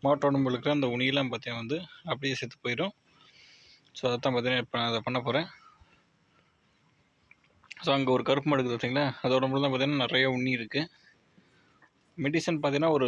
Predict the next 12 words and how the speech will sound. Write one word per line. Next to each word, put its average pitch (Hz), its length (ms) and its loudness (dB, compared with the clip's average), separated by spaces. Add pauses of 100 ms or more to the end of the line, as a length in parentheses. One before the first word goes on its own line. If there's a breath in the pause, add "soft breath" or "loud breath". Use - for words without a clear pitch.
சோப் 160 320 0
ஒண்ணு 147 140 0
கொடுத்தாங்க, 123 380 -4 (680 loud breath)
டாக்டர் 135 420 0
சஜஸ்ட் 131 300 -6
பண்ணி 131 160 0
ஒரு 127 100 -4
சோப் 131 220 0
ஒண்ணு 123 140 -6
கொடுத்தாங்க. 143 280 -2
அதை 127 140 0
ட்ரை 139 160 0